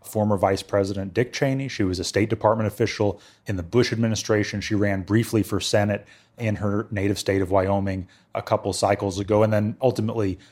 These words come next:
comes to the House after the twenty sixteen election, rapidly rises to leadership to the role of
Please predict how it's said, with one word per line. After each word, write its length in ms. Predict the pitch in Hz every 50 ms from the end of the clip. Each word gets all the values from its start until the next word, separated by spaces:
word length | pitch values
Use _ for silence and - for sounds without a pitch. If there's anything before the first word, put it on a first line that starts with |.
| _ _ -
comes 240 | - 120 107 101 -
to 60 | -
the 80 | 98 92
House 380 | - - 107 98 98 92 - -
after 300 | - 113 98 - - 101
the 100 | 90 92
twenty 240 | - - 101 90 90
sixteen 360 | - 101 - - - 104 92
election, 480 | 92 92 92 87 - - - 92 87 85
rapidly 680 | 98 123 127 120 117 - 123 107 101 101 101 98 90 - - - _ _ _ _ -
rises 480 | 98 104 104 107 104 101 92 98 90 -
to 100 | - 104
leadership 600 | 95 98 98 95 95 90 - - - 95 90 -
to 60 | -
the 100 | 95 92
role 320 | 92 98 95 92 95 - -
of 180 | 107 98 92